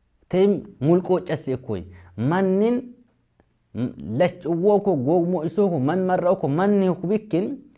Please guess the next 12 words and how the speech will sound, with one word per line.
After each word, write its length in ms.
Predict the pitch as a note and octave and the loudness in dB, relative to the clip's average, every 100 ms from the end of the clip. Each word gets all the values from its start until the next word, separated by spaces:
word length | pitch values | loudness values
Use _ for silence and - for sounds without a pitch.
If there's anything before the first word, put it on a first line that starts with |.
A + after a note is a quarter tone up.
| _ _ _ _ _ _ _ _ _ _ _ _ _ _ _ _ _ _ | _ _ _ _ _ _ _ _ _ _ _ _ _ _ _ _ _ _
Waa 220 | B2+ F#3+ | 2 4
im 100 | G3 | 2
subhaanahu 520 | G3 F#3 D3 F#3+ G3 F3+ | 0 -2 0 2 2 0
wa 60 | |
ta'ala 320 | F3+ F3+ F#3+ F3+ | 0 0 0 -2
assi 240 | F3 F#3 | -4 -2
ammaan 300 | F3+ F3+ F3 | -2 -2 -4
assi 220 | F3 - | -4 -8
ukkoy, 260 | E3 F#3+ F#3 | -6 -2 0
murqooc 560 | F3 E3+ D#3+ F3+ E3+ | 0 0 0 -2 -2
assi 260 | D#3+ E3+ E3+ | -4 -4 -6
ukkoy, 320 | F3 A3+ A3+ | -2 0 0